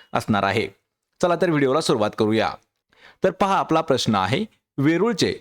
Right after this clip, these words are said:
सुप्रसिद्ध कैलास मंदिर कोणी खोदवले?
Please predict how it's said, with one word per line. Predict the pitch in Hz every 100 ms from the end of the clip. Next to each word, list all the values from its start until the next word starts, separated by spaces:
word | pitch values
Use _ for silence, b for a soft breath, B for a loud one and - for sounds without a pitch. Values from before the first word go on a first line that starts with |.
| -
सुप्रसिद्ध | - 170 190 185 185 170
कैलास | 151 127 123 -
मंदिर | 170 151 123 -
कोणी | 139 113 123
खोदवले? | - 101 98 98